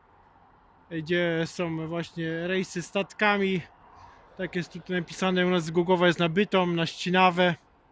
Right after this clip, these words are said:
I w tym odcinku chciałem wam zaproponować taką przygodę, czyli spływ, e, na Odrze, jak, tak jak u nas, ale na każdej innej,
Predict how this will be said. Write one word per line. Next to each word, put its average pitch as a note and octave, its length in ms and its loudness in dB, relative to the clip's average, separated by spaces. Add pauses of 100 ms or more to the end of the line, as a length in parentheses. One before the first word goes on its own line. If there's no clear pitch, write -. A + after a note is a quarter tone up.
(1200)
I F3+ 100 -14
w - 100 -20
tym G#3+ 180 -10
odcinku G3+ 560 -8
chciałem F#3 420 -6
wam E3+ 260 -4 (960)
zaproponować E3+ 840 -10
taką D#3+ 240 -16
przygodę, E3+ 640 -4 (300)
czyli E3 240 -6
spływ, F#3 600 -2 (380)
e, D#3 420 -6
na E3+ 200 0
Odrze, D3+ 320 -2
jak, C3 220 -8
tak D#3 180 -12
jak D3+ 180 -12
u D#3 100 -14
nas, C3+ 260 -12
ale G#3 180 -2
na F#3 100 -4
każdej E3+ 380 -4
innej, D#3 380 -6